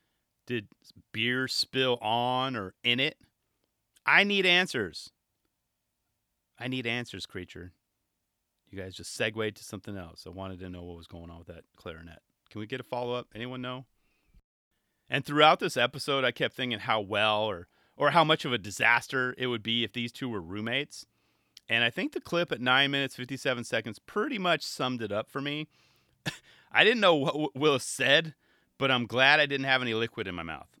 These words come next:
I'll just leave it at that. That's sitcom material right there. Things did get a, like, a little emotional around thirteen minutes in when he pulled out his first pro board.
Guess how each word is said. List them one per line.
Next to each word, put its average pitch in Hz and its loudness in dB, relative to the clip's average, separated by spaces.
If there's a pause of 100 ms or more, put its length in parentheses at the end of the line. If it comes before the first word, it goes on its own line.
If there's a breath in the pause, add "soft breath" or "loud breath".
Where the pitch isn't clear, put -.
(120)
I'll 113 -4
just 107 -12
leave 107 -6
it 101 -4
at 95 -8
that. 87 -8 (200)
That's 139 4
sitcom 117 -4
material 104 -6
right 98 -8
there. 85 -6 (560 soft breath)
Things 370 -4
did 403 -4
get 160 4
a, 139 4
like, 135 4
a 113 -8
little 135 -2
emotional 131 -2
around 117 -2
thirteen 120 -6
minutes 107 -8
in 113 -4
when 120 -6
he 123 -6
pulled 180 -8
out 220 -2
his 131 -6
first - -8
pro 113 -6
board. 147 -4